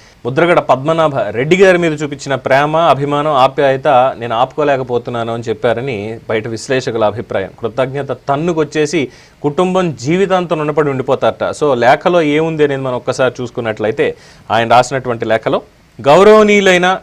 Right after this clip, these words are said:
నన్ను అభిమానించే వారందరికీ శిరస్సు వంచి మీ పాదాలకి ముద్రగడ పద్మనాభ రెడ్డి నమస్కారములు చేసుకుంటున్నానండి." So, ఆయన పేరు ఇక ముద్రగడ పద్మనాభం గారు కాదు అని ముందే చెప్పేశారు. ఎలక్షన్లో ఓడిపోయిన తర్వాత కలెక్టర్గా అర్జీ పెట్టుకొని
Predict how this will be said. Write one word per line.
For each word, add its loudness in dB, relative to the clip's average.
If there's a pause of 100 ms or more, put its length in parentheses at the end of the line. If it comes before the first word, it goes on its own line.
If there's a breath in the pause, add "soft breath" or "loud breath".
నన్ను 2
అభిమానించే 4
వారందరికీ 2
శిరస్సు 0
వంచి -2
మీ -2
పాదాలకి 4
ముద్రగడ -4
పద్మనాభ -4
రెడ్డి -2 (380 soft breath)
నమస్కారములు 0
చేసుకుంటున్నానండి." -8 (340)
So, 0
ఆయన 0
పేరు -2
ఇక -6
ముద్రగడ -4
పద్మనాభం -4
గారు -2
కాదు 2
అని -4
ముందే -4
చెప్పేశారు. -4
ఎలక్షన్లో -8
ఓడిపోయిన -4
తర్వాత -4
కలెక్టర్గా -4
అర్జీ -4
పెట్టుకొని -8